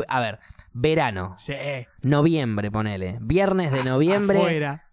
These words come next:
Speaker 1: mm, diez de la noche, bandita afuera con birra y no en el corralito. Porque a veces te ponen el corralito
Speaker 2: Ah,
Speaker 1: en la
Speaker 2: no.
Speaker 1: barra y vos no podés salir con alcohol de esa barra.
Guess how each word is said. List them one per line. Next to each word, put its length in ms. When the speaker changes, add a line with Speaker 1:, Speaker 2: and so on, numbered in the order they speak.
Speaker 1:
mm, 380
diez 240
de 80
la 140
noche, 640
bandita 560
afuera 500
con 260
birra 460
y 100
no 140
en 60
el 140
corralito. 880
Porque 180
a 40
veces 260
te 100
ponen 260
el 120
corralito 680
Speaker 2:
Ah, 480
Speaker 1:
en 100
la 100
Speaker 2:
no. 60
Speaker 1:
barra 540
y 120
vos 160
no 200
podés 220
salir 320
con 200
alcohol 540
de 140
esa 180
barra. 480